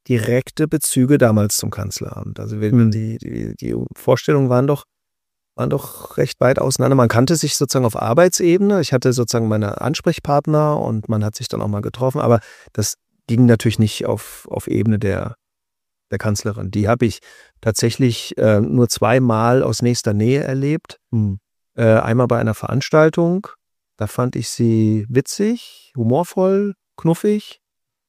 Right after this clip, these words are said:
Speaker 1: irgendwie auch sehr robust, kam sie mir
Speaker 2: Mhm.
Speaker 1: vor. Ja, nicht unsy-, äh, überhaupt nicht unsympathisch, ganz und gar nicht. Und dann habe ich sie einmal sehr unsympathisch erlebt, äh, nach der Bundestagswahl zweitausenddreizehn stand ich im Adenauerhaus und habe mit den,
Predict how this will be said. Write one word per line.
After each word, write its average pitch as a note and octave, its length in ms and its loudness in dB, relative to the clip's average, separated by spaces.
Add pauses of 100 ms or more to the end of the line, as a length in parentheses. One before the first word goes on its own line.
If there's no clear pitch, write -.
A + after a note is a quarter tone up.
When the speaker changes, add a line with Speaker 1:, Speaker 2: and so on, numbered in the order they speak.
(100)
Speaker 1:
irgendwie C#3 200 2
auch C3 120 0
sehr C#3 400 6
robust, C3 580 -2 (220)
kam F3+ 200 -6
sie F#3 120 -4
mir B2+ 120 4
Speaker 2:
Mhm. A#2 140 2
Speaker 1:
vor. A#3 200 0 (140)
Ja, D3 320 -2 (260)
nicht D#3 180 -2
unsy-, F3 180 0
äh, D3+ 140 0
überhaupt D3+ 300 2
nicht A#3+ 120 -4
unsympathisch, G3+ 580 -6
ganz E3 220 -6
und D#3 100 -6
gar C#3 140 -4
nicht. A#3 200 -10 (760)
Und - 120 -4
dann C#3+ 120 4
habe F3 120 4
ich D#3+ 60 -4
sie E3+ 80 0
einmal D3 240 2
sehr D#3+ 460 0
unsympathisch D#3+ 680 -4
erlebt, C#3+ 560 -4
äh, B2+ 320 -2
nach B2 240 -2
der A#2 400 0
Bundestagswahl B2+ 1000 -2 (600)
zweitausenddreizehn C#3+ 840 0
stand C#3 340 0
ich C3+ 140 -2
im C#3+ 100 0
Adenauerhaus C3 920 0
und A#2+ 120 -2
habe A#2 180 -4
mit A#2+ 140 -6
den, A2+ 260 0